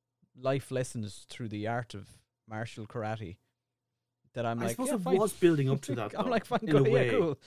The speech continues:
Speaker 1: Mister Miyagi
Speaker 2: We,
Speaker 1: can
Speaker 2: we
Speaker 1: rub his
Speaker 2: learned
Speaker 1: hands
Speaker 2: that
Speaker 1: together and
Speaker 2: karate
Speaker 1: save people's lives. That's cool.
Speaker 2: Yeah.
Speaker 1: I don't
Speaker 2: I
Speaker 1: care.
Speaker 2: mean, the whole thing about the karate thing,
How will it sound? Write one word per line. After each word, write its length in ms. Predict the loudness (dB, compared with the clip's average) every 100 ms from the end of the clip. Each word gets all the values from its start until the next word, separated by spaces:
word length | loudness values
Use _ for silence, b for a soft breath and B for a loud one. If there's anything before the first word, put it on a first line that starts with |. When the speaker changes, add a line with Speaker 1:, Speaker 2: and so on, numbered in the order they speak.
| b
Speaker 1:
Mister 200 | -8 -4
Miyagi 280 | 0 0 4
Speaker 2:
We, 80 | 4
Speaker 1:
can 80 | 6
Speaker 2:
we 60 |
Speaker 1:
rub 80 | 8
his 60 | 10
Speaker 2:
learned 100 | 10
Speaker 1:
hands 100 | 8
Speaker 2:
that 60 | 4 4
Speaker 1:
together 100 | 4
and 140 | 4
Speaker 2:
karate 120 | 2
Speaker 1:
save 200 | -2 -4
people's 260 | -6 -8 -8
lives. 400 | -8 -8 -10 -14
That's 160 | -12
cool. 280 | -8 -6 -6
Speaker 2:
Yeah. 40 | -8
Speaker 1:
I 40 |
don't 80 | -10
Speaker 2:
I 20 |
Speaker 1:
care. 120 | -4 0
Speaker 2:
mean, 140 | 4
the 80 | 4
whole 240 | 4 0
thing 180 | 0 0
about 280 | 2 0 0
the 80 | -4
karate 320 | -4 -6 -6
thing, 180 | -10